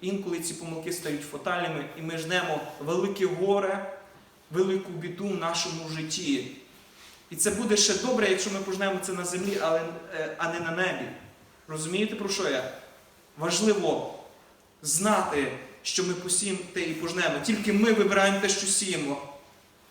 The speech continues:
Ми повинні знати, що ми набагато більше пожнемо, ніж ми посіяли. І ми будемо вкушати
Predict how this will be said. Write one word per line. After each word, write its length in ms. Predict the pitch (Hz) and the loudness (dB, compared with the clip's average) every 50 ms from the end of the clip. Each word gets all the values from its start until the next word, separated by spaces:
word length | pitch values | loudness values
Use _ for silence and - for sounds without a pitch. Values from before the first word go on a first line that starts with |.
| - - - - - - | -20 -20 -20 -20 -8 -2
Ми 120 | 175 196 | 0 0
повинні 340 | 202 208 233 233 220 226 214 | 2 2 2 6 6 6 6
знати, 280 | 214 226 226 220 214 220 | 6 6 4 4 4 4
що 160 | - - 220 | 2 4 4
ми 160 | 208 214 208 - - - - - - - - - - | 6 6 4 4 2 -6 -10 -14 -18 -20 -18 -6 2
набагато 480 | 185 214 254 262 254 262 269 247 247 226 | 4 4 6 6 6 4 4 4 4 2
більше 300 | 196 226 233 226 247 220 | 2 4 4 4 4 4
пожнемо, 440 | - 208 202 - 214 208 202 196 | 0 0 0 2 2 2 2 2
ніж 220 | 190 190 185 185 208 | 0 0 0 0 0
ми 100 | 190 190 | 0 0
посіяли. 520 | 190 190 - - 220 208 185 151 139 135 - - - - - - - - - - - - - - - - - - - - - - - - - - - - - - - - - - - - - - - - - - - - | 0 0 0 2 2 2 2 0 0 -2 -2 -6 -8 -12 -14 -20 -20 -20 -20 -20 -20 -20 -20 -20 -18 -18 -20 -20 -20 -20 -20 -20 -20 -20 -20 -20 -20 -20 -20 -20 -20 -20 -20 -20 -20 -20 -20 -20 -20 -20 -20 -20 -18 -10
І 60 | - | -6
ми 120 | 175 190 196 | -2 0 0
будемо 300 | 196 196 202 190 185 175 | 0 0 0 0 0 -2
вкушати 680 | - - - 190 185 - - 214 180 175 - 127 127 | -4 -6 -6 -4 -2 0 2 2 2 2 0 -2 -4